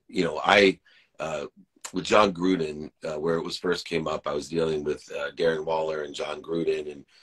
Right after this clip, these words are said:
uh, Gruden had some things, uh, that he did, uh, that were systematically and socialized into him,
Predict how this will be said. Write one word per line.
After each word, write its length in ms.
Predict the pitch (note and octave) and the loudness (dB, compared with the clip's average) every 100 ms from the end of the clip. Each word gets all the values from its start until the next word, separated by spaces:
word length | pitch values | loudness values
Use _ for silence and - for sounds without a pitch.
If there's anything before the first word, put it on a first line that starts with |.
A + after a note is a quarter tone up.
| _ _ | _ _
uh, 140 | D2 - _ _ | -8 -8 _ _
Gruden 580 | F2+ G#2+ G2 F2+ E2+ - | 2 6 6 6 0 -2
had 220 | F2+ E2+ | 0 0
some 200 | - D#2+ | -2 -4
things, 640 | - F#2 F#2 E2+ D2 - - | 0 2 2 0 -4 -6 -4
uh, 220 | D#2 D2+ | -4 -2
that 200 | C#2+ D#2+ | -2 -4
he 180 | D#2 F2+ | -2 -4
did, 520 | E2+ C#3+ A#2 F2 E2+ - _ - _ | 4 6 6 4 -2 -12 _ -20 _
uh, 220 | - D#2+ D#2 | -2 -2 0
that 140 | E2+ | 0
were 100 | E2+ | -2
systematically 840 | - G2+ - F2 E2+ E2 D#2 D#2+ | 0 0 0 0 0 0 -2 -4
and 100 | D#2 | -4
socialized 840 | D2 E2+ D#2+ D#2+ D#2 D#2 D2+ C#2 - | -4 -4 -2 0 0 0 -4 -8 -10
into 360 | F#2+ A2+ A2 G2 | -2 0 4 4
him, 440 | F2+ F2 D#2+ D#2 | 4 2 0 -6